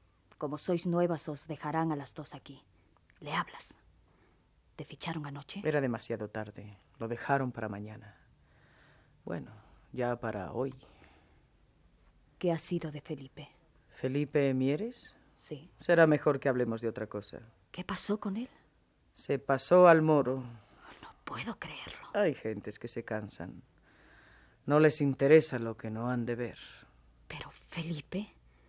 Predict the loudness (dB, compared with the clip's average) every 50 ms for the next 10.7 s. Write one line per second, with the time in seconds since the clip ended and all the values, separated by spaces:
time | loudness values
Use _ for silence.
0 | -20 _ -20 -20 -20 _ _ _ -16 -12 -12 -12 -12 -14 -14 -10 -8 -8 -8 -4
1 | -4 -4 -4 -2 -4 -4 -4 -4 -6 -8 -10 -14 -10 -8 -6 -6 -6 -8 -12 -16
2 | -18 -8 -6 -4 -4 -2 -2 -4 -4 -6 -8 -8 -10 -10 _ -20 -12 _ -2 -2
3 | -2 -2 -4 -2 2 4 4 4 4 0 -4 _ -4 -2 0 2 4 6 6 6
4 | 6 4 2 2 2 2 0 0 0 0 0 0 -2 -2 -4 -6 -8 -8 -12 -18
5 | _ _ _ -20 -20 -20 -20 -20 -20 -20 _ _ _ _ _ _ _ 10 12 12
6 | 12 12 10 6 4 4 4 6 8 10 10 10 8 8 6 6 6 10 12 12
7 | 12 12 10 6 0 -4 -8 -8 -8 -6 -6 -6 -2 0 2 2 4 4 2 2
8 | 0 2 4 4 4 4 4 0 -2 0 0 2 2 2 2 0 0 0 0 0
9 | -2 -4 -2 _ 0 0 0 0 -2 -4 -4 -6 -6 -4 -6 -6 -6 -6 -6 -4
10 | -4 -4 -6 -6 -8 -10 -8 -8 -10 -10 -12 -16 -18 -20